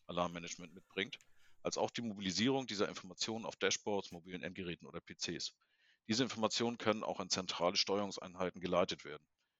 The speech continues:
die im Sinne eines Command Centers nun auch in Deutschland Einzug finden.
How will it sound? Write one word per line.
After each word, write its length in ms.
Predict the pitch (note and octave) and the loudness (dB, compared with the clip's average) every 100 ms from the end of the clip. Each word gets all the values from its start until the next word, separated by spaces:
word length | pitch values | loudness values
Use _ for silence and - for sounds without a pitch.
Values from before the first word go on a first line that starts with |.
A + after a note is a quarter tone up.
| _ - | _ -20
die 60 | |
im 100 | F2 | -14
Sinne 220 | F2 F#2+ D#2 | -4 0 2
eines 200 | F#2 - | 0 -4
Command 380 | F#2 F2 A2 | 0 2 4
Centers 580 | - G2+ G2 F#2 - - - | 4 2 4 2 2 -8 -16
nun 120 | F2 | -18
auch 120 | C#2 | -18
in 80 | - | -8
Deutschland 340 | E2 - D#2 | -2 -2 -2
Einzug 320 | - F2 E2 - | -4 -4 -8 -12
finden. 200 | D2+ | -20